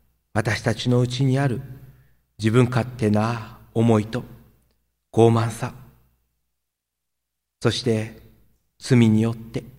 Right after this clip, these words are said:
神を神としないだけにとどまらず、自らをも神として、なぜ思い通りにならないのかと苛立ち、怒りと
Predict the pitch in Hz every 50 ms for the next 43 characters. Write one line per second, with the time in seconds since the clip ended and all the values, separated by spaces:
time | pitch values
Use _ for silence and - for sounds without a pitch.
0 | - _ _ _ _ _ _ _ _ _ _ _ _ - 160 143 135 131 127 127
1 | 123 131 143 165 180 175 175 147 127 - - - - 135 147 156 156 143 110 -
2 | - - - - - _ _ _ _ - 104 107 - - 143 127 123 120 120 123
3 | 123 123 - - - - - - - 107 113 117 117 120 123 127 120 - - -
4 | - - - - - _ _ _ _ _ _ _ _ _ _ _ _ _ _ _
5 | _ _ _ _ - 135 151 156 196 180 156 143 123 117 113 127 143 139 123 107
6 | 95 90 - - - - - - - - - 127 123 110 - 113 98 - - -
7 | - - - - - - _ _ _ _ _ _ _ _ _ _ _ _ _ _
8 | _ _ _ _ _ _ _ - 117 117 117 110 117 113 107 104 104 104 - -
9 | 120 113 120 139 147 143 135 165 165 151 135 123 120 120 113 120 135 151 165 160
10 | 147 127 110 107 107 110 107 - - 123 - - 117 101 - - - - - _
11 | _ _ _ _ _ _ _ _ _ _ _ _ - 98 98 98 101 107 104 -
12 | - - - - - - - _ _ _ _ _ _ _ _ _ _ _ _ _
13 | - 107 101 - 117 113 107 110 104 - - 113